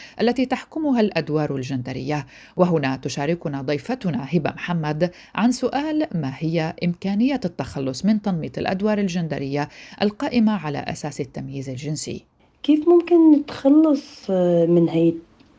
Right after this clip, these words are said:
Speaker 2: الأدوار الجندرية؟ طي-، طيب، آه، التخلص منها هو بأنه يكون في عندنا مجتمع منفتح، مجتمع، آه، سياسيًا عادل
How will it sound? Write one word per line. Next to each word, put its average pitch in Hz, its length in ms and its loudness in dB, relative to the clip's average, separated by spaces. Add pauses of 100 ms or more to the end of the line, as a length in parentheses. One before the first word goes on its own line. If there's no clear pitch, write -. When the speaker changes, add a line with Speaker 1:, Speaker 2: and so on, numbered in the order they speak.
(120)
Speaker 2:
الأدوار 170 520 2
الجندرية؟ - 560 -2
طي-، - 560 -6
طيب، 165 320 2 (220)
آه، 165 720 0 (880)
التخلص 269 760 0
منها 311 300 6
هو 247 200 6 (400)
بأنه 196 300 -4
يكون 247 240 -8
في 302 140 0
عندنا 247 300 2
مجتمع 226 640 -4 (460)
منفتح، 202 1200 2
مجتمع، 185 1080 0 (120)
آه، 170 580 -4 (720)
سياسيًا 196 1160 2
عادل 175 760 2